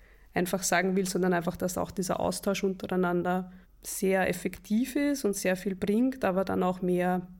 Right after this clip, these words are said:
Spaß macht, ehrlich gesagt. Also das ist, dass einen das dann schon mehr beflügelt, also das im Team. Darüber hinaus gibt's ja die Gernlehre, die ich, äh, da auch quasi moderiere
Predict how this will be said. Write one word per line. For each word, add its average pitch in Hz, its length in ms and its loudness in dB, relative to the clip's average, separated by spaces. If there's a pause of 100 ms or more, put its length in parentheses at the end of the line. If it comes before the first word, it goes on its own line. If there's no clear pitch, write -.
(300)
Spaß 151 520 -2
macht, - 500 -6 (420)
ehrlich 170 300 -4
gesagt. 170 340 -6
Also 175 180 -4
das 170 180 -6
ist, - 240 -8
dass 175 140 -4
einen 175 200 0
das 180 160 -6
dann 185 140 -2
schon 180 400 -2 (380)
mehr 175 140 0
beflügelt, 220 880 -2
also 185 160 -4
das 185 240 -4
im 185 220 -2
Team. 269 420 2 (200)
Darüber 185 300 2
hinaus 175 320 0
gibt's - 280 -10
ja 175 80 -2
die 170 180 -8
Gernlehre, 226 880 2 (200)
die 214 180 2
ich, 214 220 -6
äh, 208 240 0
da 202 220 -2
auch 190 420 -2 (120)
quasi 180 520 0
moderiere 202 960 2